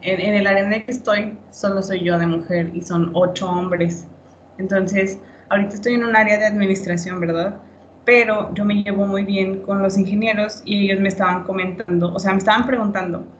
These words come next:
"Oye, ¿tú qué, o sea, vas a estudiar esto, ya sabes tu rama, pero cuál es tu expectativa? O sea, ¿qué quieres hacer?". Entonces yo les dije, "Sinceramente, yo quiero que me manden a viajar como ustedes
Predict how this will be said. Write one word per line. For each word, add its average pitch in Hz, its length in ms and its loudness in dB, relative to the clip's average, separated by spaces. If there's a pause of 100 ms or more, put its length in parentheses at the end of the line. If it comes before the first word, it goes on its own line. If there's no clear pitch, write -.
(220)
"Oye, 208 320 -4
¿tú 254 340 0 (300)
qué, 202 440 2
o 196 40 0
sea, 170 380 0 (640)
vas 208 160 2
a 226 40 -6
estudiar 226 420 2
esto, 240 560 -4
ya 190 120 2
sabes 196 260 -4
tu 233 100 -4
rama, 220 500 0 (440)
pero 190 440 -2
cuál 196 220 2
es 190 140 -4
tu 190 60 -10
expectativa? 185 680 -10
O 175 40 -6
sea, 175 200 -8
¿qué 175 160 -6
quieres 175 240 -4
hacer?". 190 240 -4
Entonces 180 400 -4
yo 185 100 2
les 180 200 0
dije, 185 500 -4 (680)
"Sinceramente, 220 880 0 (160)
yo 175 280 -2
quiero 175 500 0 (220)
que 185 100 -6
me 175 100 0
manden 165 280 -2
a 208 60 2
viajar 202 540 2
como 180 200 -4
ustedes 175 680 0